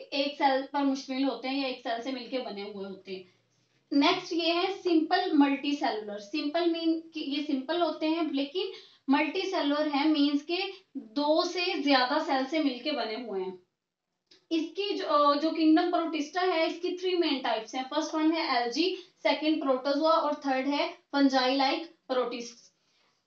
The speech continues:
algae जो है अगर हम इसकी प्रॉपर्टीज देखें तो algae जो है वो यूनिसेलुलर होती हैं और कॉलोनियल फॉर्म में होती है, ये कॉलोनीज बनाकर रहती हैं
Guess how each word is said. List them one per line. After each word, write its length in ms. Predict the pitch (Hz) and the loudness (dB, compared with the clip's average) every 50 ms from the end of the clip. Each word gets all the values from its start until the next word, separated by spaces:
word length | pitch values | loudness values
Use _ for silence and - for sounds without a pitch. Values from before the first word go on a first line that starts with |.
| _ - | _ 6
algae 440 | 302 311 320 - 330 415 440 440 403 | 6 6 6 4 2 0 -2 -2 -2
जो 140 | 415 403 359 | 0 0 2
है 260 | 330 339 339 330 320 | 2 4 4 4 4
अगर 120 | 330 339 | 4 4
हम 140 | 349 330 320 | 4 4 4
इसकी 300 | 311 - - - 415 403 | 2 0 -2 -4 -6 0
प्रॉपर्टीज 500 | 349 359 320 320 311 - 330 311 311 294 | 2 2 4 4 2 2 2 2 2 2
देखें 360 | 277 254 247 - 320 330 330 - | 0 -2 -2 -2 -2 -2 -2 -2
तो 60 | 302 | -2
algae 440 | - - 285 277 269 285 330 349 339 | 2 4 4 4 4 2 0 -2 -2
जो 100 | 349 349 | 0 0
है 240 | 339 311 302 311 | 2 4 4 4
वो 80 | 311 330 | 4 2
यूनिसेलुलर 760 | 311 269 240 240 240 262 302 285 370 349 349 349 339 349 359 | 0 0 -2 -4 -4 -4 -2 -2 0 0 2 2 2 2 2
होती 400 | 349 330 320 - 320 311 330 320 | 2 -2 -2 0 0 2 2 2
हैं 120 | 320 330 330 | 2 0 -2
और 460 | - 277 277 311 320 320 - - _ - | -2 -2 -2 0 -2 -2 -4 -8 _ 0
कॉलोनियल 580 | 320 311 320 339 349 349 370 381 359 302 262 | 2 4 4 4 4 4 6 4 4 2 0
फॉर्म 300 | - - 262 240 226 220 | -2 -4 -4 -4 -4 -4
में 100 | 214 226 | -6 -8
होती 260 | 233 220 - - 208 | -8 -10 -10 -10 -10
है, 180 | 214 220 226 277 | -10 -8 -8 -6
ये 100 | 294 294 | -6 -4
कॉलोनीज 480 | 311 302 285 285 277 285 320 370 - - | -2 0 2 2 4 4 4 4 2 0
बनाकर 420 | 370 339 330 320 311 320 330 320 | 0 0 0 0 0 -2 -2 -2
रहती 380 | 302 302 302 - - 311 302 311 | -2 -2 -4 -4 -2 0 0 0
हैं 120 | 311 | 0